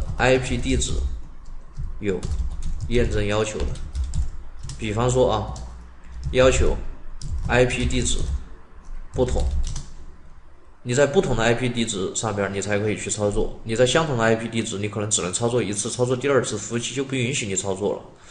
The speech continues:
举个最简单的例子，大家可能平常都用过，就是我们去给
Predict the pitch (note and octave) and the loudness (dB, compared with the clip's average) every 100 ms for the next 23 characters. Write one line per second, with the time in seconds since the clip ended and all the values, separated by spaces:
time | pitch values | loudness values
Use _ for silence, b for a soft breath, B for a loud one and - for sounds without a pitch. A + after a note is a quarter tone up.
0 | B - B2 C3+ F#3+ D3 - G#2 A#2 B2+ | B -2 2 4 4 4 4 2 0 0
1 | - A#2 A#2 A2 G2 G2 A2 B B B | 0 2 2 2 0 -2 -4 B B B
2 | B - - - C#3 B2 C3 D#3 A2 - | B -20 -10 -4 0 2 2 2 -2 -6
3 | - - B B B F3 E3+ D#3 - A#2 | -10 -20 B B B 4 6 4 2 2
4 | B2 C#3 F3 D#3 A#2+ G#2 F2 | 2 0 0 0 2 2 2